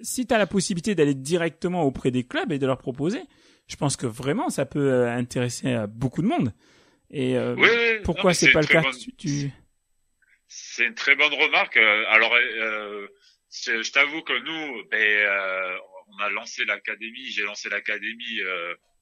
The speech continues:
Speaker 2: c'est, c'est récent, hein, ça fait pas, tu vois, ça fait même pas, même pas deux mois.
Speaker 1: C'est frais, ouais.
Speaker 2: Euh, ouais, c'est tout, tout frais, et, euh, on a eu, euh, ben, euh, les réponses pour les salles,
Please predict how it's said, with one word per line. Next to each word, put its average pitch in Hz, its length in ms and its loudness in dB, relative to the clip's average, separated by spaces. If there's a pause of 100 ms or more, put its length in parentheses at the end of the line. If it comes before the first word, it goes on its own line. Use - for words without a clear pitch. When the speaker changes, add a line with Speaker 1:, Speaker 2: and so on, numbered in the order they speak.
(160)
Speaker 2:
c'est, 92 320 -2
c'est 101 180 0
récent, 117 320 2
hein, 123 280 -4 (120)
ça 90 180 -14
fait - 180 -10
pas, 101 420 -2
tu 107 100 -6
vois, 107 60 -4
ça 95 160 -10
fait 95 140 -4
même 98 280 -8
pas, 98 400 0
même 95 160 -12
pas 98 380 -4
deux 107 260 -8
mois. 131 380 -8
Speaker 1:
C'est - 160 -12
frais, - 200 -10
ouais. 170 60 -2
Speaker 2:
Euh, 92 880 4 (160)
ouais, 110 120 2
c'est - 240 -6
tout, 135 200 -12
tout 123 140 -12
frais, 156 480 4 (120)
et, 95 280 6
euh, 92 400 6 (120)
on 101 240 -2
a 104 120 10
eu, 131 280 4 (540)
euh, 87 560 2
ben, 90 220 6
euh, 85 500 -2
les 92 80 -2
réponses 104 460 -2
pour 95 160 -6
les 95 100 0
salles, 143 360 2